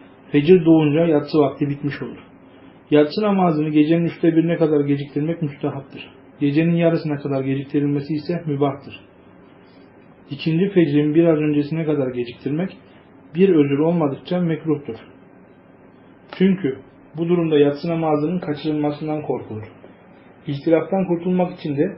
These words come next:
ufuktaki beyazlık kaybolmadıkça yatsı namazı kılınmamalıdır. Bulutlu günlerde sabah, öğle, akşam namazlarını biraz geciktirmeli, ikindi ve yatsı namazlarını da biraz erken kılmalıdır ki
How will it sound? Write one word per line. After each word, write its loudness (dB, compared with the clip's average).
ufuktaki -2
beyazlık 4
kaybolmadıkça -2
yatsı -2
namazı -2
kılınmamalıdır. -6
Bulutlu 4
günlerde 2
sabah, 0
öğle, 2
akşam -6
namazlarını -4
biraz 2
geciktirmeli, -6
ikindi 2
ve 6
yatsı 2
namazlarını 0
da 0
biraz 4
erken 2
kılmalıdır -6
ki -6